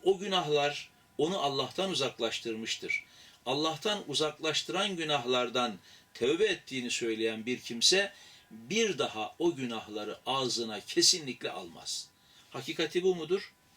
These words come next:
Budur. İnsanoğlunun bazı hataları olabilir. Onu utandıran hatalar olabilir. O onu utandıran hatayı bir mecliste birileri anlatacak olsa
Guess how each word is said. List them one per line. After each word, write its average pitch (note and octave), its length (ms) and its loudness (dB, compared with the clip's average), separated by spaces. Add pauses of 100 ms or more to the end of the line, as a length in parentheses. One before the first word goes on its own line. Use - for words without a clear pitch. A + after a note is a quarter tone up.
(140)
Budur. G2 320 -4 (380)
İnsanoğlunun C#3+ 840 2 (600)
bazı D3 480 0
hataları B2+ 600 0
olabilir. G2+ 760 -4 (480)
Onu C#3+ 160 -2
utandıran C3+ 680 0
hatalar G#2 540 -4
olabilir. F2 560 -4 (560)
O D#3+ 220 2
onu D#3 200 2
utandıran E3+ 640 0
hatayı C#3+ 760 2 (360)
bir E3+ 300 0
mecliste A2+ 760 2
birileri C3+ 380 2
anlatacak A#2 680 -2
olsa D3+ 500 0